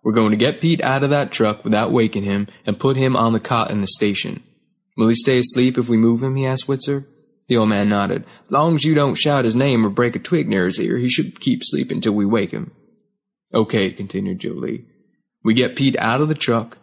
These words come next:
and then we drive that thing out into the woods. We shoot it, and we bury it." Everybody looked around at everybody else. The doctor said, "I don't know if I can be a part of that."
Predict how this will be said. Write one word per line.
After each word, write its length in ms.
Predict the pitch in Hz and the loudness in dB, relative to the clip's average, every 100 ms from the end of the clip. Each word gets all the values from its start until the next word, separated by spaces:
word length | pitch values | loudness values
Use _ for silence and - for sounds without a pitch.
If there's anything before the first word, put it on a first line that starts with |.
| _ - | _ -2
and 140 | 113 | 2
then 100 | 117 | 2
we 80 | 139 | 2
drive 340 | 131 127 127 | 2 0 2
that 220 | 131 135 | 0 0
thing 200 | 135 131 | 0 0
out 180 | 127 123 | 0 0
into 180 | 123 123 | -2 -4
the 60 | 131 | -4
woods. 540 | 110 98 101 - - _ _ _ _ | 0 0 0 -4 -8 _ _ _ _
We 80 | 131 | 0
shoot 320 | - 165 127 | 2 2 2
it, 160 | 92 - _ _ - | 0 -4 _ _ -8
and 160 | 104 | -4
we 80 | 104 | -4
bury 380 | 101 101 92 57 | -2 -4 -4 -8
it." 160 | - - _ _ _ _ _ _ _ _ | -14 -18 _ _ _ _ _ _ _ _
Everybody 460 | 131 127 107 101 101 | -2 0 0 0 0
looked 240 | 101 98 | -2 -2
around 340 | 101 101 98 98 | -2 -2 -2 -2
at 80 | |
everybody 460 | 98 92 - 95 101 | -4 -6 -6 -6 -4
else. 380 | 101 95 - - _ _ - | -4 -6 -12 -20 _ _ -4
The 80 | |
doctor 260 | 123 120 117 | -2 -2 -2
said, 260 | - 101 - - - | -2 -2 -4 -14 -6
"I 100 | 127 | -2
don't 200 | 139 127 | 2 2
know 160 | 127 | 2
if 120 | 101 | 0
I 100 | 104 | -4
can 120 | 104 98 | -4 -2
be 120 | 95 | -2
a 60 | |
part 340 | 85 - 120 101 | -4 -6 -4 -4
of 100 | 90 | -6
that." 320 | 90 90 | -10 -10